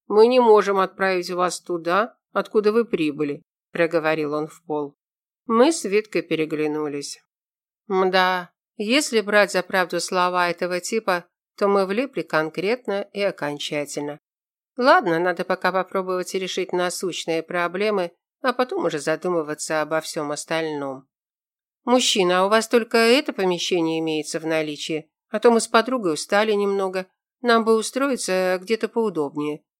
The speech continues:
и врача позвать. Я, кажется, ногу подвернула по неуклюжести,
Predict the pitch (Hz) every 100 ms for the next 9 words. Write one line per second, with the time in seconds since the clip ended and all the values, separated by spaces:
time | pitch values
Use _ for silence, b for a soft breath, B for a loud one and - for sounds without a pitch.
0 | - 254 233 170 - 208 214 190 190 190
1 | 185 - _ _ _ - 220 226 220 220
2 | 214 - 208 214 254 214 - 170 170 170
3 | 165 160 160 165 170 170 170 175 165 160
4 | 170 - - 170